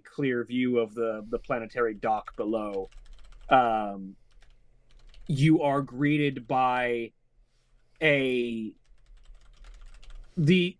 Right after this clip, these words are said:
the, this is the first time that I think any of you have seen Orcish architecture. Aside from the shipwright building of the Golden Ash Volcare.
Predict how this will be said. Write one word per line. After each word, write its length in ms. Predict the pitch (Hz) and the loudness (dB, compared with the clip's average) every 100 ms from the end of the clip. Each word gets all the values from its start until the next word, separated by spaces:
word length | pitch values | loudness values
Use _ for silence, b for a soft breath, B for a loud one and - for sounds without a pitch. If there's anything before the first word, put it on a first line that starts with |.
| _ | _
the, 100 | 165 170 | -4 -2
this 160 | 254 240 | 0 2
is 60 | |
the 80 | 240 | 2
first 340 | - 240 240 - | 2 2 2 -2
time 300 | 233 220 196 | 0 2 2
that 100 | 180 | 2
I 80 | 160 | 2
think 260 | 190 160 - | 0 -2 -2
any 320 | 151 143 135 | 0 2 2
of 60 | 123 | 0
you 160 | 127 | -4
have 120 | 123 | -6
seen 220 | - 143 131 117 | -6 -6 -4 -2
Orcish 340 | 123 117 107 110 | -4 -4 -10 -12
architecture. 560 | 104 - - - - - - _ _ _ _ - - - - - - - | -12 -14 -20 -20 -20 -20 -20 _ _ _ _ -20 -20 -20 -20 -18 -18 4
Aside 360 | 135 147 151 123 | 4 6 4 4
from 300 | 151 127 110 - | 2 0 -4 -6
the 140 | 131 | -4
shipwright 520 | - 160 147 139 131 | 0 0 0 -2 -2
building 380 | 117 131 123 117 | -2 -2 0 -2
of 200 | 117 113 | -2 -4
the 60 | 120 | -4
Golden 280 | 120 110 104 | -4 -4 -6
Ash 80 | 107 | -10
Volcare. 380 | 101 - 92 | -16 -16 -16